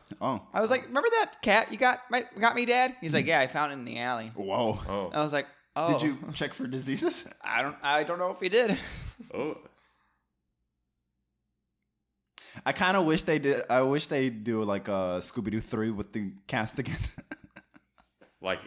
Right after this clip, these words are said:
Speaker 3: twenty
Speaker 1: Like,
Speaker 3: years later.
Speaker 1: twenty years later. <laughs>
Speaker 2: Well, then that means Scooby would be dead.
Speaker 1: We don't know. Uh, <laughs> he could be like a. <laughs> It could turn out he's like a cyborg dog. <laughs> I don't know. He has the power of magic or some shit like that.
Speaker 2: Could be worse. Could be that movie Scoob.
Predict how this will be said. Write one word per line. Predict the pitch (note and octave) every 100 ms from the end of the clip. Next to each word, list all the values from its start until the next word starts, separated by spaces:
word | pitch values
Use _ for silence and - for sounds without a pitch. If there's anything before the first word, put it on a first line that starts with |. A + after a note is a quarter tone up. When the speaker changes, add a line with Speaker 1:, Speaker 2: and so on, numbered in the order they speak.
| -
Speaker 3:
twenty | - F#2 F2 E2+ _ _ -
Speaker 1:
Like, | C3
Speaker 3:
years | G#2
later. | E2 D#2+
Speaker 1:
twenty | F#2 B2
years | C3 C3+
later. | B2+ - - -
<laughs> | - - - _ _ _
Speaker 2:
Well, | F#3
then | F#3 F#3+
that | G#3+
means | G3 -
Scooby | G#3+ G3+
would | E3
be | D3
dead. | D#3 G3 D#3 A2+ - _ _ _ _ _ -
Speaker 1:
We |
don't | -
know. | F2+ F2+ - - _ _ C3+
Uh, | C3 A#2+ B2 - C#3
<laughs> | D3 - _ _ _ _ -
he |
could | A#3+ D4
be |
like | G3+ E3+
a. | D#3 C#3 C3 A#2+ G#2+ -
<laughs> | _ - -
It | F#3
could | E3+ E3
turn | D#3
out | D3+
he's | C#3 C3+
like | A2+
a |
cyborg | G#2 C3 A#2+ B2+ C3+ -
dog. | G2+ - - - - -
<laughs> | - - _ _ - - - - _ _ - - B2 - -
I | A#2
don't | G2+ G2
know. | G2 G2 _
He | D3
has | C3+ C#3
the |
power | C#3 C3 B2+
of | A2+
magic | A2 A2 A2
or | A2
some | A2+
shit | G#2+
like | F#2 F#2+
that. | G2
Speaker 2:
Could | F#2+
be | D3+
worse. | D3 D#3 D3
Could | D#3
be | D3
that | C#3
movie | C3 B2+
Scoob. | B2 - - C#3+ C3+